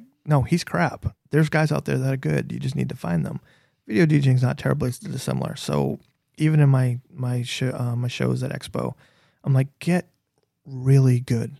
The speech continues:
so good that you're, you have not arrogance but confidence that somebody can come up behind you of repute and look over your shoulder and you won't shake. Like, you know you're solid in what you do." Then once you're to that point,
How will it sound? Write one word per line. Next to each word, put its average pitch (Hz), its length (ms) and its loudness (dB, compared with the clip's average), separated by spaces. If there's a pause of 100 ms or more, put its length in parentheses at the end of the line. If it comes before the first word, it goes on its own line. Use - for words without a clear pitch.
(120)
so - 300 0
good 180 260 4
that 139 200 0
you're, 156 260 0 (280)
you 156 180 2
have 139 320 0 (340)
not - 280 -4
arrogance 139 400 -2
but - 240 -8
confidence - 720 -8 (400)
that 139 200 -2
somebody 165 380 4
can 160 140 -2
come 143 180 4
up 135 80 0
behind 135 420 2
you 127 200 2
of 123 160 -4
repute 127 420 -4 (540)
and 143 100 8
look 151 160 8
over 139 220 6
your 135 100 4
shoulder 127 580 2
and 131 220 4
you 151 100 6
won't 156 280 2
shake. - 480 -6 (560)
Like, 131 200 -2
you 143 160 8
know 143 420 8
you're 123 180 2
solid 120 440 -2
in 127 200 0
what 117 100 -4
you 120 140 -4
do." - 300 -6 (500)
Then 165 300 4
once 214 200 -2
you're 170 100 2
to 151 140 4
that 143 200 2
point, 170 320 2